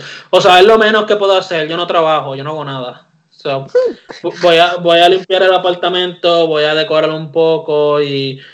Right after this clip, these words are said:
ya cuando salga este episodio va a ser el día después de su cumpleaños,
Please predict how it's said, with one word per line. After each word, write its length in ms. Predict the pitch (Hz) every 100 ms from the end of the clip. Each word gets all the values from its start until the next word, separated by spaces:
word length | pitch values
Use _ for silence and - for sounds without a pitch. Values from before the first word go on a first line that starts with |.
| _
ya 240 | - 180 196
cuando 260 | 208 208
salga 200 | 202 196
este 120 | 190
episodio 380 | 185 180 190 185
va 60 | 180
a 20 |
ser 100 | 185
el 100 | 185
día 120 | 180
después 280 | 185 185 190
de 80 | 175
su 80 | 170
cumpleaños, 500 | 165 165 170 190 170